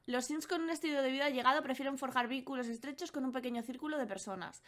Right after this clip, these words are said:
Sociable, vale. Fan de los espacios interiores, entusiasta del aire libre, aquí tenemos varios ocultos también.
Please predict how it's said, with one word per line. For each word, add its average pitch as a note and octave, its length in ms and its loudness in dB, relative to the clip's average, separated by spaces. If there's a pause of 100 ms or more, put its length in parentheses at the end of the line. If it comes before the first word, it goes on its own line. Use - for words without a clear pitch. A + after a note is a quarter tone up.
(200)
Sociable, C4 760 4
vale. F#3 360 2 (180)
Fan C4 180 4
de B3+ 60 8
los A#3+ 140 4
espacios G3 440 -4
interiores, C4+ 800 2
entusiasta G#3+ 580 0
del F#3+ 100 2
aire F3+ 280 2
libre, C#4 340 2
aquí A3 200 4
tenemos G#3+ 300 0
varios F#3+ 340 0
ocultos F#3 460 -2
también. D4+ 520 4